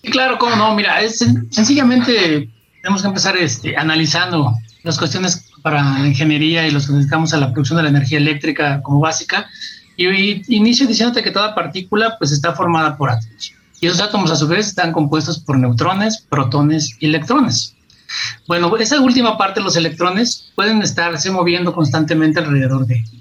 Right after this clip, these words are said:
del núcleo, ¿no? de ellos, ¿no? Y la energía es el flujo de esos electrones a través de un conducto. Así de sencillo, de un po-, de un punto a otro, el flujo de electrones a través de un conducto se conoce como la electricidad.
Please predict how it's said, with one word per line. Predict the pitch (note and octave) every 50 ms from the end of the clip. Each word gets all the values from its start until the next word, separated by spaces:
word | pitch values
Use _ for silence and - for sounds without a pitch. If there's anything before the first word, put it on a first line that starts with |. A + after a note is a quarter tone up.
| _ _
del | - A2+ A2+ A#2 B2
núcleo, | C#3 C#3 - - A#2+ A#2 A#2+
¿no? | B2 B2
de | B2 A#2+
ellos, | A#2 A#2 - -
¿no? | - C#4 - - - - - - - - - - - - - -
Y | A3 A3 A3 A3 A3 A3 A3+ A3 A3+ A3 A3 - - _ - - _ _ _ _ -
la | - A3 A3+
energía | A3+ A3 A3+ A#3 A3 A3+ C4 C4 A3 A#3 C#4 D4+ C#4+ - - - - - - -
es | - G3 F#3 F#3 F3 - - - - - - - - - -
el | - E3 E3+
flujo | D3 G#3 B3+ B3+ - C4+
de | B3+ A#3
esos | A3 A3 B3+ A3
electrones | A#3 A#3 A3+ A3+ - A3+ A3 A3 A#3+ B3+ B3 - -
a | - F3+
través | E3+ F3 F3 F3+ F#3+ F3
de | F3+
un | F3 E3
conducto. | D#3 D#3+ D3+ C#3 C3+ A#2 - - - _ _ _ _ _ _ -
Así | F#3+ F#3 F#3+ A#3+
de | C4 A#3
sencillo, | G#3+ G#3 F#3+ E3 D#3+ C#3+ D3+ D3+
de | E3+
un | G#3+ A#3 A3+
po-, | - B3 B3+ C4 C4
de | G3+
un | G#3 A#3+ A#3+ A#3+
punto | C4 A#3+ A#3+ A3
a | G#3
otro, | A#3 B3+ C4 C4+ C#4+ D4 D4 - _ _ _ _ - _ _ _ -
el | G3 G3+ F3
flujo | - B3 C4+ C4 C4+ B3
de | A3
electrones | - F#3 F3 - G3 G3+ F#3+ D#3
a | E3+
través | D3+ F3 F3 F3+ F#3
de | G3 G3+
un | G3
conducto | - G#3+ G#3+ G#3+ C4+ - - C#4 C4+
se | - F#3+
conoce | F3 - F3 F3 F#3 F3 - F#3+ F#3
como | - G2 G3+ G3+ G#2 A2 A2+ A3 - - _ _ _ -
la | - D#3 D#3+
electricidad. | E3 E3 E3 D#3+ E3 - F#3 G3 - - A#3+ C#4 D4+ C#4 - -